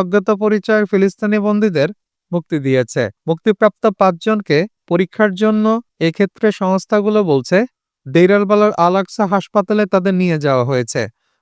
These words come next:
তবে এখনো হাজারো ফিলিস্তিনি ইসরায়েলের কারাগারে আটক রয়েছেন, যাদের মধ্যে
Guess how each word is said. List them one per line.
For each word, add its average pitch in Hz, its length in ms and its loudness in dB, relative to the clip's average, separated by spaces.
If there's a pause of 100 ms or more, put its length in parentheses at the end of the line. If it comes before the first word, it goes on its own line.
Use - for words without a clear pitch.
(100)
তবে 160 140 2
এখনো 214 300 0
হাজারো 202 340 0
ফিলিস্তিনি 208 520 0
ইসরায়েলের 202 380 0
কারাগারে 202 340 2
আটক 175 240 -2 (100)
রয়েছেন, 143 340 -2 (500)
যাদের 165 400 0
মধ্যে 208 300 0